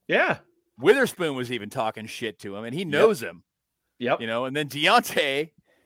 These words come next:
Speaker 2: gets up after that play when, when he got the flag on Witherspoon, which, by the way, that was not D P I.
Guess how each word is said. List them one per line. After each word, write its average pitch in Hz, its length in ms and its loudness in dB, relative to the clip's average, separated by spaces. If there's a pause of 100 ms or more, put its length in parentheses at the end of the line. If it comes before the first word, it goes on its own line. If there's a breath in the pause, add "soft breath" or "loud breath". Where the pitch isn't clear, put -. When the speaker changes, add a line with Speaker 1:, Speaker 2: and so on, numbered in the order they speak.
(260)
Speaker 2:
gets 156 260 -2
up 135 260 0
after 135 260 -4
that 127 180 0
play 139 280 -2
when, 131 260 -6
when 131 120 -4
he 131 100 -6
got 139 300 0
the 147 60 -8
flag 143 580 0 (140)
on 113 200 -4
Witherspoon, 104 580 -10
which, 117 200 -10 (140)
by 139 180 2
the 120 80 -4
way, 113 460 -2
that 135 160 -2
was 117 140 -10
not 110 240 -4
D 104 140 -12
P 98 200 -12
I. 95 380 -6